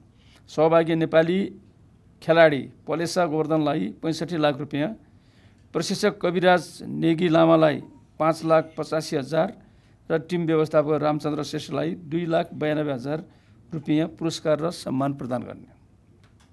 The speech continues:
भूमही हकोई एक सय बत्तीस केबी प्रसारण लाइन आयोजना निर्माणको लागि नवलपरासी,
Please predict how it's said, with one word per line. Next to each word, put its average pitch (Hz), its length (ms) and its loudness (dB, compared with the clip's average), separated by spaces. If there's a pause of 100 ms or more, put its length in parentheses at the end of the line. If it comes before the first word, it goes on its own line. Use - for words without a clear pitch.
(1600)
भूमही 208 580 2
हकोई 143 560 -2 (440)
एक 170 120 -6
सय 208 140 2
बत्तीस 185 380 -4
केबी 175 260 -2
प्रसारण 160 520 0
लाइन 135 300 0 (600)
आयोजना 170 380 4
निर्माणको 165 560 2
लागि 147 360 2
नवलपरासी, 170 920 0